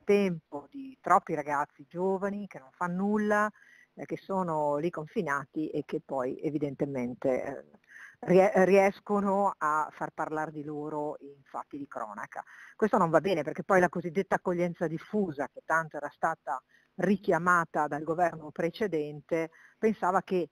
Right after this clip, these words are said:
mettendoli nei piccoli paesi, nelle piccole comunità, questi poi avrebbero potuto in qualche modo, boh, essere dimenticati forse, perché integrarsi certo no.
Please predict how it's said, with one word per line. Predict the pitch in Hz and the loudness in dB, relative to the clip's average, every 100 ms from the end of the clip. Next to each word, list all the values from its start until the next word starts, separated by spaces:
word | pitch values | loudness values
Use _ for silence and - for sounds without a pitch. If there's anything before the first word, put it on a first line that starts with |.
| _ | _
mettendoli | 269 302 226 175 165 | -10 -6 -4 -2 -2
nei | 175 170 | -2 -4
piccoli | - 226 175 151 - | -6 -2 0 0 -2
paesi, | 196 175 180 190 | -2 0 0 -2
nelle | 151 156 | -4 -6
piccole | - 196 180 170 | -6 -4 0 0
comunità, | - 190 226 240 - 160 165 | 0 -2 0 0 2 2 2
questi | - 156 143 - | 0 -10 -8 -8
poi | - 147 147 | -4 -2 0
avrebbero | 151 151 165 147 | 0 0 0 -2
potuto | 151 - - | -6 -12 -6
in | 165 | -4
qualche | 165 151 208 | -4 -4 -4
modo, | 147 147 | -2 -4
boh, | 143 147 | 0 2
essere | 165 - 165 | 4 4 4
dimenticati | 170 185 208 226 175 190 | 4 4 6 6 6 4
forse, | - 165 - | -4 -6 -6
perché | 131 180 | -8 -6
integrarsi | 160 180 147 135 131 - 151 | -4 -4 -4 -8 -8 -8 -8
certo | - 131 - 147 - | -4 -4 -4 -10 -6
no. | 139 104 | -8 -8